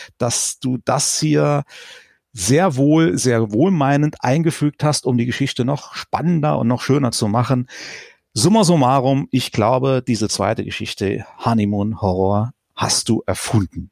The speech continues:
Du hast sie sehr gut erfunden, aber du hast sie erfunden. Also, Pater Blaubart ist wahr,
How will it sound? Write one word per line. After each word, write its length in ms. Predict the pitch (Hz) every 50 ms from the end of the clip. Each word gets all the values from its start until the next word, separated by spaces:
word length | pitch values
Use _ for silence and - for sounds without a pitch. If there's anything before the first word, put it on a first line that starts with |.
| _
Du 120 | - 98 85
hast 180 | 85 90 - -
sie 60 | 82
sehr 180 | 80 87 85 80
gut 320 | 82 - 113 151 185 -
erfunden, 540 | - 139 - - 143 139 147 135 127 139 -
aber 140 | - 110 104
du 120 | 101 90
hast 220 | 104 104 - -
sie 80 | - -
erfunden. 560 | - 92 - - - 92 65 - - - - - _ _ _ _ - - - - - - - -
Also, 400 | - 120 110 98 85 78 78 - - _ _ _ _ _ _ _ _ _ _ _
Pater 300 | - 143 190 220 226 -
Blaubart 640 | - 135 143 143 143 147 147 143 147 - - - - _ _ _ _ _ _ _ _ _ _ _ _ _
ist 300 | 113 104 - - - -
wahr, 460 | 104 110 117 139 165 175 190 214